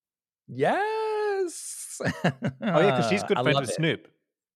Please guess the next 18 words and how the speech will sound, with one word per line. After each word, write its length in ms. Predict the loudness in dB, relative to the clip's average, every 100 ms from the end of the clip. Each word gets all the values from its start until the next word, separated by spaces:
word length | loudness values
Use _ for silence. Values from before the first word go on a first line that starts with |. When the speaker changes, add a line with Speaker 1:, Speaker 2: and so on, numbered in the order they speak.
| _ _ _ _ -20 0
Speaker 1:
Oh, 100 | 2
ex-, 160 | 2 -2
exactly, 640 | -6 0 0 -2 -8 -12 -10 -2
Speaker 2:
Martha. 160 | 0
Speaker 1:
exactly. 380 | 0 -2 -8 -10 -6
And 100 | -6
it's 100 | -4
Speaker 2:
Mm-hmm. 80 | -8
Speaker 1:
like, 100 | -6
"Come, 160 | -8 -8 _ _ _ -18 -2
Martha, 340 | 0 0 -2
come 240 | -2 0 0
on. 300 | 0 -2 -2
Where's 260 | 0 0 0
my 120 | -2
invite?" 640 | -2 0 0 -2 -8 -20 -20 -20 _ _ -2
Speaker 2:
I 160 | -2
see. 320 | 0 0 -2